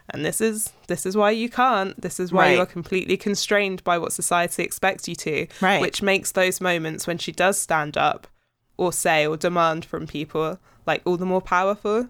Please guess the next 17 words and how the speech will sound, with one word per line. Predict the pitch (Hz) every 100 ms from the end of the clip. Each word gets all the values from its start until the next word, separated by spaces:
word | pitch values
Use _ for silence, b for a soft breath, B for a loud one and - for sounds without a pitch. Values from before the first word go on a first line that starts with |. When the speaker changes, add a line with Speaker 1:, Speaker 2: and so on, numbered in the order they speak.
| -
Speaker 1:
'Cause, | 214
like, | 170 170
Speaker 2:
Yes. | - -
Speaker 1:
even | 190 190
she's | 165 185 190 -
doing | 190 202 220
it | 240
sometimes, | - 214 226 226 247 254
but | - -
on, |
Speaker 2:
Mm-hmm. | 214
Speaker 1:
like, | 185 233
a | 180
minute | 175 170 175 -
level. | 185 185 214 _ _ -
Speaker 2:
Yeah, | 202 143 - _ -
definitely. | 180 190 180 151 143